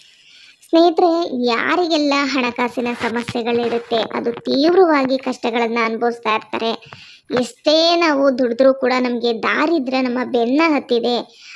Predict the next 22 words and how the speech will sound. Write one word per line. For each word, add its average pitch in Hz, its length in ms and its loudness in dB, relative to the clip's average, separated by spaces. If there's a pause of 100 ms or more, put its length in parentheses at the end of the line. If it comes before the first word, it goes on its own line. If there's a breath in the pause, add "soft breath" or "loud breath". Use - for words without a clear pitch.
(200)
ಬಂದ 285 360 2
ಹಣ 311 200 2 (100)
ಬಂದ 247 400 -2
ಹಾಗೆ 262 360 0
ಖರ್ಚಾಗುತ್ತೆ, 240 680 -4
ಅನಾವಶ್ಯಕವಾಗಿ 269 1000 -2
ಖರ್ಚಾಗುತ್ತೆ. 240 960 -6 (260 loud breath)
ಎಲ್ಲೋ 285 380 4
ಹೋಗಿ 262 360 0
ದುಡ್ಡುಗಳನ್ನ 247 560 0
ಕಳ್ಕೊಳ್ಳುವಂಥದ್ದು, 254 1200 0 (340 loud breath)
ಯಾವುದೋ 254 420 2
ಕೆಲ್ಸಕ್ಕೆ 269 320 -2
ಕೈ 254 240 -2
ಹಾಕಿದ್ರು 247 400 -2
ಕೂಡ 240 240 0
ಅಲ್ಲಿ 240 180 2
ಲಾಭ 233 400 2
ನೋಡದೆ 262 300 0
ಬರೀ 233 220 -2
ನಷ್ಟವನ್ನೇ 262 600 0
ನೋಡುವಂಥದ್ದು. 247 800 -2